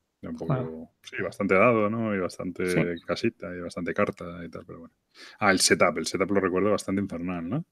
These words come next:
Speaker 2: Bueno, al principio sí. Sí,
Speaker 1: Sí, ¿no?
Speaker 2: porque, bueno, sí.
Speaker 1: Hay mucho majito de cartas que tienes que separar y todo ese rollo
Speaker 2: Sí.
Speaker 1: y tal.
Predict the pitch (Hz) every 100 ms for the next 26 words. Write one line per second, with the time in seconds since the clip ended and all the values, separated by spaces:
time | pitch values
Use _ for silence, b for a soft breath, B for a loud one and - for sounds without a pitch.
0 | _ _ _ _ b b b b b b
1 | - 151 160 131 120 117 117 120 120 113
2 | 131 120 139 135 147 135 120 117 113 -
3 | 120 - _ - - 139 135 135 120 123
4 | 113 113 113 110 117 - - 113 - _
5 | - 127 - 98 101 98 92 98 90 87
6 | 98 95 101 90 80 - 85 85 92 107
7 | 87 82 90 - - 107 - 135 - -